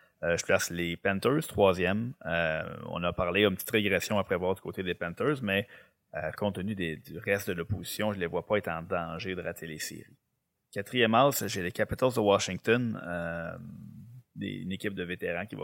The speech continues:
quand même tenir son bout. Et là, là, je, je, je suis déchiré. Euh,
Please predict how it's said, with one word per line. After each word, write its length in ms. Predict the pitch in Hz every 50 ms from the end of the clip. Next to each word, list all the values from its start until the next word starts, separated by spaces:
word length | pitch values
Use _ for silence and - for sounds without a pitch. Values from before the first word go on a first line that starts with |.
| -
quand 120 | - 101 95
même 140 | 101 104 104
tenir 300 | - 101 90 90 92 -
son 200 | - 95 90 85
bout. 200 | 95 95 117 - _ _ _ _ _ _ _ _ _ _ -
Et 80 | - 107
là, 160 | 117 127 127
là, 240 | 117 113 104 101 98
je, 260 | 92 95 92 87 85
je, 280 | 87 - - 90 85 82
je 100 | 80 -
suis 200 | - - 98 92
déchiré. 840 | 90 104 98 - - 101 90 87 85 87 92 95 101 98 101 98 98 92
Euh, 380 | 90 90 87 87 85 85 87